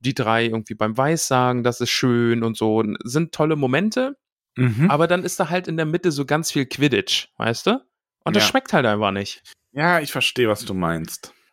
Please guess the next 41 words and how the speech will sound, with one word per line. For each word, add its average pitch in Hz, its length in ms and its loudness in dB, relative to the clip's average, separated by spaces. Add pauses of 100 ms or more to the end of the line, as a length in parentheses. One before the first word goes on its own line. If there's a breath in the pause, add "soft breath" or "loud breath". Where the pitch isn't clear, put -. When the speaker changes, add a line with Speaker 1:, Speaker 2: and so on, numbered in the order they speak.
(140)
Speaker 1:
Ah, 165 560 0
und 165 180 -4
aber 151 200 -6
mit 165 160 -4
einer 165 100 -2
Zahl 156 400 -4
tue 156 140 -6
ich 143 100 -6
mich 147 160 -6
mega 143 320 -2
schwer, 110 560 0
weil 117 100 0
das 123 160 -6
ja 127 100 0
war 127 160 2
jetzt, - 380 -4 (220)
Besprechung 139 560 -2
war 123 120 4
ja 123 100 2
jetzt 123 220 -2
doch - 120 -6
ganz 113 260 -2
süß. 180 520 2 (340)
Ah, 185 640 2
ich - 160 -6
wollte - 160 -10
eigentlich 127 280 -6
garstig 127 420 -6
eine 127 140 -4
drei 143 480 0
geben 101 400 -4
oder 98 220 -2
so. 107 340 -6
Speaker 2:
Boah, 135 260 -6
leck. 139 540 -4
Speaker 1:
Ja. 120 840 2
Speaker 2:
Ja 139 120 2
gut, 175 180 -4
aber 143 160 0
du 139 80 -8
bist, 170 320 -8